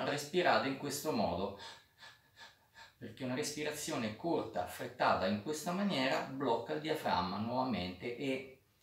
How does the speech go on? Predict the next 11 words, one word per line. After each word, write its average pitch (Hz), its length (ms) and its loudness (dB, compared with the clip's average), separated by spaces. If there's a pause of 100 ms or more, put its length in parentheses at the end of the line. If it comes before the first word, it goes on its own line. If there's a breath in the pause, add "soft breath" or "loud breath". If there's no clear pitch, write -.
(180)
ci - 260 -2
limita 147 400 2
tantissimo 117 720 0
l'efficacia 107 680 -4
del 107 140 -6
lavoro. - 540 -8 (840)
Andiamo 151 420 6
subito - 680 0
<clears throat> - 960 8
a 214 100 0
lavorare. 202 560 10